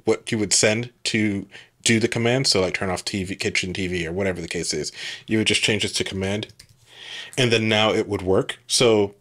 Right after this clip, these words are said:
same exact thing, now it would work. But this would only work for those of you who are using Google within their home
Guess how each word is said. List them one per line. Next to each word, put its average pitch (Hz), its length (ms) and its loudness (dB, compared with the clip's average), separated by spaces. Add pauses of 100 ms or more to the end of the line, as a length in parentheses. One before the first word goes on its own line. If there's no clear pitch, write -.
same 131 280 4
exact 131 260 4
thing, 120 240 4 (120)
now 113 200 4
it 110 80 2
would 104 80 -2
work. 95 220 0 (260)
But - 140 0
this 131 160 2
would - 100 0
only 131 220 2
work 117 180 4
for - 100 -4
those 98 280 2
of 95 120 -2
you 95 200 0
who 92 500 -4
are 101 100 0
using 98 640 2
Google 92 540 0
within 98 400 0
their 90 180 2
home 92 400 0